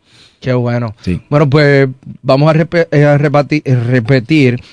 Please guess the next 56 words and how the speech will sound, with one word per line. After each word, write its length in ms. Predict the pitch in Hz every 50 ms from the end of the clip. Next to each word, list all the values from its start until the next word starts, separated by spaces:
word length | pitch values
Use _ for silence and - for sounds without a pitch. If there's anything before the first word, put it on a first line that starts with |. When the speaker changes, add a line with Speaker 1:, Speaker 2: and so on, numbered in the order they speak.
| _ - -
Speaker 2:
Ujú. 200 | 92 92 101 110
Speaker 1:
el 380 | 127 135 135 131 131 131 131 131
momento 600 | 131 131 131 131 135 143 151 143 - 165 160 156
de 80 | 156 160
la 100 | 156 151
actividad, 380 | 135 - 160 151 151 156 156
dónde 280 | 147 123 139 135 139 147
va 140 | 151 156 160
a 40 | 151
ser 260 | - 175 175 175 -
y 120 | 147 135
qué 120 | 123 143 127
tienen 240 | 127 143 151 151
que 100 | 139 156
hacer 260 | 139 135 - 156 135 120
quienes 240 | 143 135 127 123
quieran 320 | - - 131 127 131 127 123
participar 560 | - 135 127 - 147 131 - - 196 - 113
Speaker 2:
Muy 100 | 117 117
Speaker 1:
de 60 | 131
Speaker 2:
bien. 120 | 127 131 135
Speaker 1:
ella. 160 | 131 113 101
Speaker 2:
Va 100 | 107 107
a 40 | 104
ser 240 | - 131 123 127 - -
el 160 | 117 113 107
sel-, 320 | - - 123 123 127 127 -
el 200 | 113 107 98 -
seis 260 | - 127 139 151 147
de 100 | 160 170
noviembre 500 | 170 160 156 170 185 196 196 180 165 135
a 80 | 117 104
seis 260 | - 113 123 120 -
y 60 | 135
media 180 | 135 135 131 131
de 80 | 127
la 120 | 127 131 127
tarde 440 | 143 151 156 156 147 143 135 - -
en 260 | - 113 123 139 147 147
Tolic, 400 | _ - 123 120 123 139 - -
en 140 | 143 143
Atorrey. 580 | 139 139 135 147 147 135 123 120 113 110 107 - -
Y 140 | 123 123 117
bien 180 | 120 127 135
importante, 720 | 147 151 147 160 151 143 147 - 143 135 131 123 - 104 104
el 140 | 104 98 101
número 320 | 113 120 139 143 143 135
para 160 | - 120 110
adquirir 300 | 104 - - 104 101 107
las 100 | 110 113
taquillas 380 | - - 127 127 139 135 131 120
es 60 | 117
el 40 | 107
siete 220 | - - 110 98 101
ocho 220 | 95 - 104 98
siete, 420 | - 131 131 120 110 104 104 104